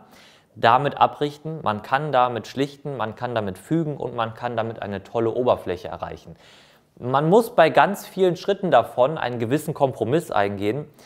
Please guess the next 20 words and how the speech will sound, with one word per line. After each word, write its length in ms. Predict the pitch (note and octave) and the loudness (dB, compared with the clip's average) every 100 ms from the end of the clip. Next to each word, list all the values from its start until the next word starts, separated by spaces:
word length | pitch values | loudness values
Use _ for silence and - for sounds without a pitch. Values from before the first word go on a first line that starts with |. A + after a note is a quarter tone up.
| _ _ | _ _
Das 280 | A2 C3 E3 | 2 4 4
ist 180 | E3 - | -2 2
aber 240 | C3 C#3 | 4 4
klar, 640 | C3+ D#3+ E3+ C3 E2 - - | 2 2 2 2 0 -6 -12
wenn 280 | G2+ C3+ F3+ | 0 0 0
ich 160 | F3 | -4
nur 260 | C#3 D3+ - | 0 2 4
ein 300 | C#3+ F3+ C3+ | 4 2 2
Werkzeug 680 | A#2 B2+ - - A#2 A2+ - | 2 2 -4 -2 -2 -2 -8
von 260 | - B2+ A2+ | -4 -2 0
jeder 220 | B2+ A#2 | 2 4
Reihe 460 | G#2+ A2 C3 G#2+ | 6 4 4 2
wähle, 260 | G2+ G2 A#2+ | 2 2 2
wenn 100 | G#2 | -2
ich 100 | G2+ | -2
nur 200 | G#2+ - | -2 0
einen 240 | B2 B2 | 0 0
Hobel 300 | A#2 A#2+ G#2+ | -2 -2 -2
haben 200 | F#2 F#2 | -4 -6
kann, 280 | F#2+ G2+ B2 | -6 -6 -6